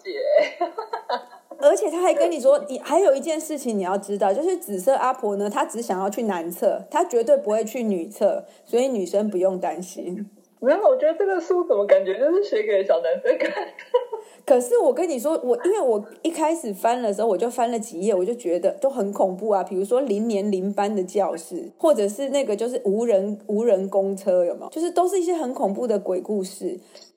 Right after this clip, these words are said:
Speaker 2: 然后我都觉得说，就是我不想要念。然后没想到我念完紫色阿婆以后，我女儿好开心，然后她就说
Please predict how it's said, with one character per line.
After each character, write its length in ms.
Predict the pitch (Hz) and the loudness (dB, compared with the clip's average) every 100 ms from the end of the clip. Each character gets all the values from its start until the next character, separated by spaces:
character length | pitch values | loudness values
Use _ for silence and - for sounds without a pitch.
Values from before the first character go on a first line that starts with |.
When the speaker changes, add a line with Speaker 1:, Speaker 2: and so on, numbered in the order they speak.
| _ - | _ -4
Speaker 2:
然 120 | 233 | -2
后 160 | 330 277 | 0 2
我 140 | 214 | 2
都 160 | 254 320 | 2 2
觉 180 | 208 | -2
得 100 | 208 | -2
说， 280 | 220 254 240 | 0 2 0
就 120 | 214 | -2
是 80 | 254 | -2
我 120 | 214 | 0
不 100 | 185 | 0
想 180 | 233 175 165 | -2 -2 -2
要 60 | 180 | -2
念。 300 | 202 170 - | 0 -2 -2
然 80 | 240 | -2
后 80 | 247 | 0
没 120 | 269 | -2
想 180 | 214 208 | 0 0
到 100 | 262 | 2
我 140 | 208 | 2
念 220 | 214 240 | 0 -2
完 200 | 180 165 185 | -2 -4 -6
紫 120 | 165 | -4
色 200 | - 202 | 0 0
阿 160 | 185 | 0
婆 200 | 185 175 | -4 -4
以 60 | 160 | 0
后， 80 | 196 | 2
我 160 | 190 | 2
女 160 | 208 170 | 0 -4
儿 60 | 175 | -6
好 180 | - | -10
开 240 | - 160 165 | -8 -8 -6
心， 180 | - - | -10 -8
然 80 | 208 | -4
后 60 | 233 | -2
她 60 | |
就 100 | 254 | -2
说 400 | 254 254 208 208 | -4 -2 0 0